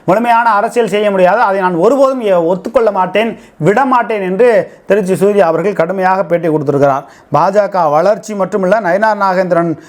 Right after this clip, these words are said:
வளர்ச்சியை தடுத்தவர் அண்ணாமலை. திருச்சி சூர்யா பல கட்டங்களில் பேட்டி கொடுத்திருக்கார். இந்த பேட்டிகளுக்கு மத்தியில அண்ணாமலை எப்படிப்பட்டவர்களை கட்சியில வச்சிருக்கார்? அப்ப திருச்சி புறநகர் பகுதியில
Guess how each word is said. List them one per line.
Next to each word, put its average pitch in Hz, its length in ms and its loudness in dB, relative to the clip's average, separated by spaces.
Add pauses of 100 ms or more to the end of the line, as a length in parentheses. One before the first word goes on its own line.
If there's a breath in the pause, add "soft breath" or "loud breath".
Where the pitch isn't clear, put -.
(140 loud breath)
வளர்ச்சியை 202 600 0
தடுத்தவர் 214 500 2
அண்ணாமலை. 170 540 -2
திருச்சி 190 320 -2
சூர்யா 165 480 2 (540)
பல 190 200 0
கட்டங்களில் 185 500 -2
பேட்டி 180 240 -2
கொடுத்திருக்கார். 131 440 0 (280 loud breath)
இந்த 214 160 4
பேட்டிகளுக்கு 233 680 0
மத்தியில 151 500 0 (260 loud breath)
அண்ணாமலை 247 800 0
எப்படிப்பட்டவர்களை 220 880 0
கட்சியில 190 380 0
வச்சிருக்கார்? 143 340 -2
அப்ப 131 160 -4
திருச்சி 202 420 -2
புறநகர் 196 440 0
பகுதியில 175 260 0